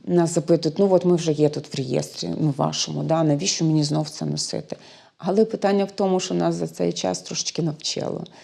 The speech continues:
Нас трошечки обманюють. Люди можуть бути за кордоном і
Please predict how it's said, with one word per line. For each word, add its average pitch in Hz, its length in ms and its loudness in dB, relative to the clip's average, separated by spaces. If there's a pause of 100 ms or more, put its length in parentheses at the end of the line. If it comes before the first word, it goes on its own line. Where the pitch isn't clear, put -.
(260)
Нас 170 340 -2
трошечки 185 720 0
обманюють. 175 840 0
Люди 175 340 0
можуть 156 320 0
бути 156 200 -2
за 160 160 0
кордоном 151 680 -2 (120)
і 156 280 0